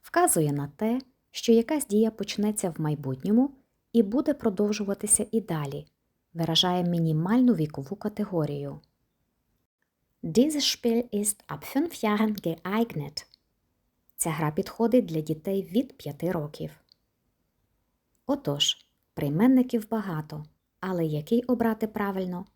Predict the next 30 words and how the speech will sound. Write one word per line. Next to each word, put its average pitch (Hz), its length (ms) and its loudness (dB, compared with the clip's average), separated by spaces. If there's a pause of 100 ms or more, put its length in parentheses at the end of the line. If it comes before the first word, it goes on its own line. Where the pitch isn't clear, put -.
(120)
залежить 147 600 -2
від 160 100 -8
контексту. 151 720 -6 (680)
Тому 165 380 2 (220)
самостійно 247 600 0
побудуйте 190 500 0
свої 175 340 -4
речення 180 400 -6
за 156 140 -4
моїми 160 360 -4
прикладами. 139 720 -4 (360)
Що 320 280 0
відбулося 208 600 0
у 156 80 -8
вас 143 220 -6
п'ять 240 360 -2
років 214 300 -2
тому, 190 380 -4 (520)
триває 190 520 0
уже 175 220 -4
як 170 140 -6
п'ять 170 260 -8
років, 165 420 -4 (320)
почнеться 190 640 -4 (160)
чи - 160 -4
відбудеться 190 680 -2 (100)
тільки 277 380 0
через 147 320 -6
п'ять 170 340 -8
років. 135 460 -12